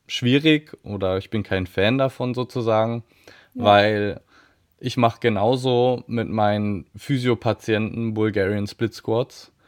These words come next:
Speaker 2: Mhm.
Speaker 1: wie, wie mit jemandem, der keine Probleme hat. Man muss halt
Speaker 2: Ja.
Speaker 1: wissen, wann und, und was das jetzt bewirken soll. Aber im Prinzip wollen wir in der Physiotherapie, oder ich <laughs> zumindest in der Physiotherapie, erreichen, dass ich die Patienten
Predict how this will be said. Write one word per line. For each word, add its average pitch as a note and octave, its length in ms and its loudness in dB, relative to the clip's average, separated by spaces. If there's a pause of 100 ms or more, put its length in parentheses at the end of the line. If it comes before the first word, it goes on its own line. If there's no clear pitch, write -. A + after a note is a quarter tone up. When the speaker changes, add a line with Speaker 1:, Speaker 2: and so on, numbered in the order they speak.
(180)
Speaker 2:
Mhm. B3 320 -4 (300)
Speaker 1:
wie, A2+ 540 0 (480)
wie A2+ 280 -2
mit A2+ 200 0
jemandem, G#2+ 280 0
der G#2 120 0
keine B2 260 -2
Probleme F#2+ 500 -6
hat. G2+ 240 -14 (120)
Man A2 100 -4
muss A#2 180 -2
halt A#2+ 120 2
Speaker 2:
Ja. A2 60 -4
Speaker 1:
wissen, A2+ 440 -4
wann C3+ 440 0
und, A#2 280 -6 (340)
und A2 220 -6
was G#2 180 0
das - 140 -8
jetzt - 260 -4
bewirken A#2 480 0
soll. G#2+ 380 0 (420)
Aber A2 240 6
im G#2+ 100 2
Prinzip A#2 400 -2
wollen A2+ 180 2
wir A2+ 80 0
in A2 60 0
der G#2+ 80 0
Physiotherapie, A#2+ 880 -4
oder F#2 220 -4
ich - 180 -14
<laughs> C3+ 400 2
zumindest - 80 -10
in A#2 80 -4
der A2 80 -2
Physiotherapie, A2 760 -4
erreichen, G2 460 -2
dass G2+ 180 -4
ich G#2 120 -10
die G#2 80 -10
Patienten G#2+ 640 -6